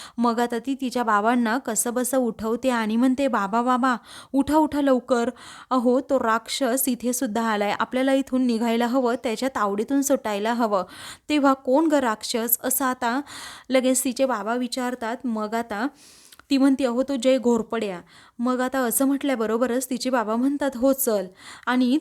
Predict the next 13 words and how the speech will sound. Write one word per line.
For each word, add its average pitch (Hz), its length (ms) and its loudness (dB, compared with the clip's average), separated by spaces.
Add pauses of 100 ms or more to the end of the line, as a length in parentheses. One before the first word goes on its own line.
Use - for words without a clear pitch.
तुला 269 140 0
कसा 302 260 -2
दिसला 269 360 0
तो?" 220 300 -6 (240)
तेव्हा 262 320 0
ती 262 200 -6
म्हणते, 254 360 2
"मी 240 220 0
जिथे 269 280 -2
काम 247 340 -2
करते 285 300 -2
ना 233 120 -2
बाबा, 208 360 0